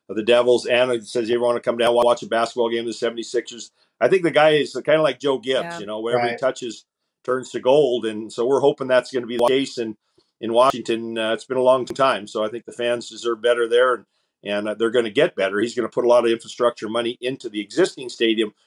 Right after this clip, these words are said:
Speaker 1: which is a, a dog track, by the way. It's not very good, and, but I think there's, there's talks and plans about going back and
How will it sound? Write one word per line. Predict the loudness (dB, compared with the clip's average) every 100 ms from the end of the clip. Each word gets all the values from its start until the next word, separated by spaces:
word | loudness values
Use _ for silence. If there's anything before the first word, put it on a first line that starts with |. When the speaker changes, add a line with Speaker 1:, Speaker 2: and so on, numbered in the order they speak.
| _ -2
Speaker 1:
which | 0 2
is | 2
a, | 2 0 -6
a | 0
dog | 4 4 0
track, | 0 0 0
by | -2
the | 0
way. | -2
It's | -4 -2
not | -4 0
very | 2 2 -2 _ _ _ 2
good, | 4 4 0
and, | -10 -6
but | -2
I | -2
think | -2 -4
there's, | -2 -2 -6 -8
there's | -8 -2
talks | 2 2 0 -8
and | 0
plans | 2 2 -2
about | -4 -4 -2
going | -4 0
back | 2 4 2
and | -4